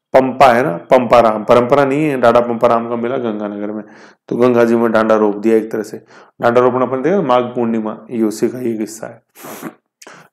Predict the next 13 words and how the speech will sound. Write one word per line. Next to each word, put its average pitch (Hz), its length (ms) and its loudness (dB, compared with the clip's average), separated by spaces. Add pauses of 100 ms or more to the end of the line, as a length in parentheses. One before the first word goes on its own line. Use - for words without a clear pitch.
ठीक 160 140 8
है, 147 240 4
तो 143 80 0
ये 147 200 6
अपन 147 260 4
ने 143 60 -4
देखा 143 260 0
क्या, 156 500 -2
फागुन 127 320 2
माह 117 160 -2
का 147 160 -6
कृष्ण 120 320 -10
पक्ष। - 340 -18